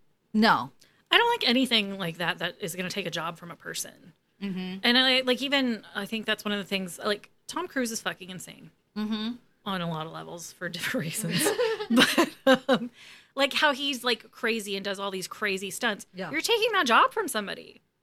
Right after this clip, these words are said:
Speaker 2: That's
Speaker 1: Mm-hmm.
Speaker 2: a stunt actor could take that and make a lot of money doing
Speaker 1: Yeah.
Speaker 2: what you're doing. And you
Speaker 1: Mm-hmm.
Speaker 2: can sit down. I think I was watching something with Keanu Reeves one time, and he was saying, like, he does step aside and lets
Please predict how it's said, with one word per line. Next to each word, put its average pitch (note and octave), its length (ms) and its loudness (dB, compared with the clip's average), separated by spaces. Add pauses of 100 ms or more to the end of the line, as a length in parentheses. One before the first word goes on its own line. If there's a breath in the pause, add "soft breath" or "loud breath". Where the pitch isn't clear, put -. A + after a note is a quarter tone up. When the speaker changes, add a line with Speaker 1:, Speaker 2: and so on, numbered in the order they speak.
Speaker 2:
That's A#3+ 220 -8
Speaker 1:
Mm-hmm. F#3+ 260 -4
Speaker 2:
a C#4 60 0
stunt F4+ 320 4
actor B3 400 2 (100)
could A#3+ 180 -4
take - 280 -6
that C#4 240 2
and B3+ 160 -2
make C4 180 -2
a C4 40 -2
lot D4 100 2
of C4+ 40 0
money C#4+ 300 -2 (140)
doing D4+ 180 -4
Speaker 1:
Yeah. C#4 60 2
Speaker 2:
what - 60 0
you're C4 80 -2 (100)
doing. E3+ 180 -8 (380)
And A3 100 0
you F3+ 60 0
Speaker 1:
Mm-hmm. F3 40 -12
Speaker 2:
can - 60 -12
sit B3 140 -8
down. G3 260 -4 (400)
I F#3+ 200 -12
think A3+ 200 -6
I G3+ 100 -2
was E3+ 220 -12
watching F3+ 320 -6
something E3+ 240 -10
with E3+ 160 -12
Keanu F3 300 -8
Reeves F3 200 -10
one F3 120 -14
time, F3 160 -8
and E3+ 80 -6
he F3+ 60 -4
was F3 100 -6
saying, F3 240 -8 (320 soft breath)
like, G3 160 -2
he A3+ 120 6
does A#3 260 8
step - 200 2
aside F3 320 -4
and E3+ 100 -12
lets - 400 -10